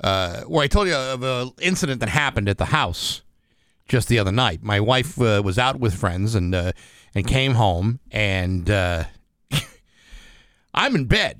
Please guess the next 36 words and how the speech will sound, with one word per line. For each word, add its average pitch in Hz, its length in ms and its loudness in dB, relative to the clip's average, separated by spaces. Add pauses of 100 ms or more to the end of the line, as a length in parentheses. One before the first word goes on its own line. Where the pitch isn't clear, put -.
'cause 127 160 0
it's, 139 140 -4
you 151 80 2
know, 120 40 0
it's 123 120 -4
like 135 160 0
eight 135 180 -2
fifteen 131 380 2
at 107 80 0
night, 117 320 -2
and, 131 420 -2
uh, 120 380 0 (180)
just 151 180 -8
to 143 140 2
kinda 131 240 2
set - 380 -2
up 127 100 -4
what, 123 420 0
uh, 117 160 0
happened 131 440 -2
is 110 160 -2
I 131 180 2
hear 156 460 4
the 120 240 2
garage 131 500 4
door 151 320 4
open, 101 380 0 (560)
and, 82 600 -2 (140)
uh, 82 280 0 (180)
then 135 220 0
I 156 100 0
hear, 104 400 -2 (580)
uh, 98 220 2
my 101 160 0
wife 110 260 0
Jenny, 113 460 0